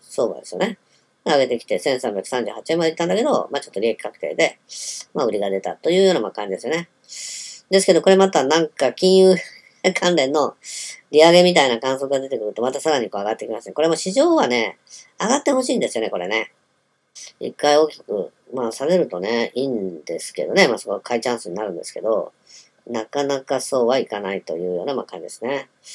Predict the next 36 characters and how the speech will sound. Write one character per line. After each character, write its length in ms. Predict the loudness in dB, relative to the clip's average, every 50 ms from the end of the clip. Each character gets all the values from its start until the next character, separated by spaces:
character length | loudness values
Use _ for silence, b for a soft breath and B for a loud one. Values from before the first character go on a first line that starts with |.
| B B B B B B B B B B B _
三 80 | -10
菱 300 | -4 -2 -2 -2 0 4
ユ 60 | 4 4
ー 40 |
エ 20 | 4
フ 40 | 6
ジ 60 | 6
ェ 40 | 6
ー 20 | 6
は 60 | 6
も 80 | 4 4
う 20 |
本 160 | 2 2 2 2 0 0
当 100 | 0 0
に 80 | 2 2
ね、 300 | 2 2 0 0 -2 -2
こ 100 | _ 2
う 20 | 2
や 60 | 2
っ 20 | 4
て 140 | 0 -2 0
こ 500 | 2 2 4 4 6 4 4 2 0 _
う、 40 | _ _
あ 60 | -2
れ 60 | -2
で 80 | -2 -2
す 120 | -4 -6
ね。 240 | -4 -4 -4 -6 -8 _ _ _ _ _ _ _ B B B B B B B B B B B B B B _
あ 220 | -4 -2 0 0 0
の 720 | 0 0 0 2 0 0 0 0 -2 -2 -4 -6 -8 _ 4
ー、 40 | 4
ま 60 | 4
あ、 20 |
一 260 | 4 4 2 2 0
つ 100 | 2 4
は、 580 | 4 6 6 6 6 4 4 2 2 0 -2